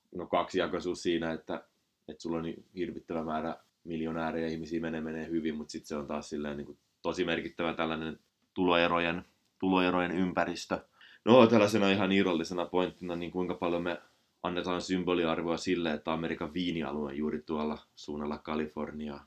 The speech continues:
jos ajattelee, mi-, miten viini voi nähdä edustavan tällaista aika fiksujen ihmisten juomaa. Knock on wood if you're with me. Sieltä taas se.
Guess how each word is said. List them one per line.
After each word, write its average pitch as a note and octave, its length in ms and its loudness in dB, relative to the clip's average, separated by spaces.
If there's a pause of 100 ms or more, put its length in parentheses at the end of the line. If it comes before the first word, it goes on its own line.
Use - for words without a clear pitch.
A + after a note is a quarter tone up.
(160)
jos - 140 -14
ajattelee, D2 420 -8
mi-, C#2+ 200 -12
miten C#2+ 360 -12
viini D2 420 -6
voi D2 160 -6
nähdä D2+ 260 -10
edustavan D2 480 -10
tällaista C2+ 360 -12
aika C2 240 -14 (340)
fiksujen D#2+ 400 -4
ihmisten D2+ 420 -12 (420)
juomaa. D2+ 500 -4 (440)
Knock E2+ 220 -4
on E2+ 160 -2
wood F2 180 2
if D#2 180 -6
you're D2+ 220 -4
with D#2 200 -6
me. D#2 240 -6 (1700)
Sieltä E2 260 2
taas E2 300 0
se. E2+ 200 -2